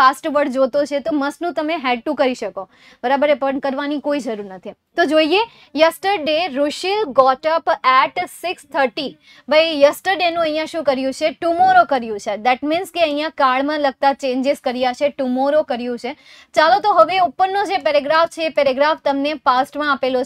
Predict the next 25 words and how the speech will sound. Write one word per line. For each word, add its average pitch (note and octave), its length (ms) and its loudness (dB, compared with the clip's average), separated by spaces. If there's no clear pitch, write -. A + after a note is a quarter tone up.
છે, D#4+ 120 0
એને D#4+ 140 -4
તમારે C4+ 340 0
ફ્યુચરમાં E4 720 -4
કન્વર્ટ B3+ 360 -2
કરવાનો G3 360 -10
છે. F#3 140 -14
શેમાં D4+ 300 0
કન્વર્ટ C#4+ 320 0
કરવાનો B3 340 -2
છે? E4+ 140 -2
ફ્યુચરમાં F4 580 -2
કન્વર્ટ C4 340 0
કરવાનો G3 400 -4
છે. G3 120 -6
હવે E4 240 4
કોઈ F#4 220 6
પણ A4+ 200 0
પેરેગ્રાફમાં D#4 680 2
ટેન્સને E4+ 400 0
લગતા F#4+ 380 4
ફેરફાર F4+ 420 4
કરવાનો F#4+ 360 -2
હોય G4+ 100 0
ને, C#4 40 -6